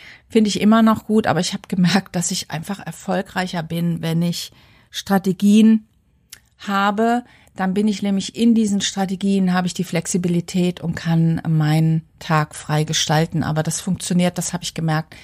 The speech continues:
nur wenn's gewisse Rahmen oder Außengrenzen gibt, weil sonst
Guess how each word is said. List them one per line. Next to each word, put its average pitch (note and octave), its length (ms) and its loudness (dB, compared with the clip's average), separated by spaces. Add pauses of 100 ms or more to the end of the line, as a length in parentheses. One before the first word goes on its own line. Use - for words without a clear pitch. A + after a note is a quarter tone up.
(260)
nur G3 380 2
wenn's E3+ 360 -2 (1120)
gewisse G3+ 480 0 (100)
Rahmen E3+ 640 0 (320)
oder D#3 300 -6 (300)
Außengrenzen F#3 760 0
gibt, F#3+ 340 -6 (400)
weil F#3 180 2
sonst F#3+ 400 -4